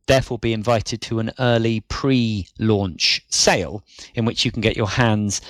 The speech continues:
on a Level Up for a relatively huge discount. Um, so if anybody wants to get their hands on the Level Up because they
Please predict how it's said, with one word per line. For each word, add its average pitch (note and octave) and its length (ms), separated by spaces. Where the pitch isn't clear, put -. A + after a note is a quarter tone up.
on A2 360
a A2+ 60
Level G#2 280
Up - 200
for - 220
a G2+ 100
relatively A#2 520
huge G2+ 400
discount. - 580
Um, G2 680
so A2 280
if - 180
anybody B2+ 300
wants A2+ 540
to - 100
get - 220
their G#2 100
hands G#2+ 380
on G2 140
the F#2+ 60
Level F#2+ 260
Up - 100
because - 180
they F#2 80